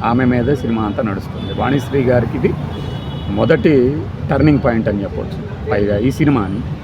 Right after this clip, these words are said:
జగ్గయ్య గారు, ఎన్టీఆర్, సావిత్రితో తీద్దామనుకున్న సినిమా. "Cost of production ఎక్కువ అవుతుంది" అని చెప్పి తక్కువ బడ్జెట్లో కృష్ణ గారు, చంద్రమోహన్, వాణిశ్రీతో తీశారు.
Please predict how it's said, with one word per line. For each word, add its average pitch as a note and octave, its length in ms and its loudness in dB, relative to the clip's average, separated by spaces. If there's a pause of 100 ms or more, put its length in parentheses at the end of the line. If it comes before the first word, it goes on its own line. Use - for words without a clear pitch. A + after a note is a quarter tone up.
(760)
జగ్గయ్య A2+ 360 4
గారు, D3 260 6
ఎన్టీఆర్, C3 580 6
సావిత్రితో A#2+ 580 0
తీద్దామనుకున్న G#2 680 2
సినిమా. B2+ 320 4 (880)
"Cost D#3 280 4
of D3 180 2
production C3+ 340 4
ఎక్కువ B2+ 220 4
అవుతుంది" B2 440 4 (380)
అని D#3+ 140 4 (100)
చెప్పి - 260 2
తక్కువ - 360 2
బడ్జెట్లో A#2 480 4
కృష్ణ B2 380 0
గారు, A#2+ 120 4
చంద్రమోహన్, C3 540 0
వాణిశ్రీతో A2 580 2
తీశారు. A#2+ 500 2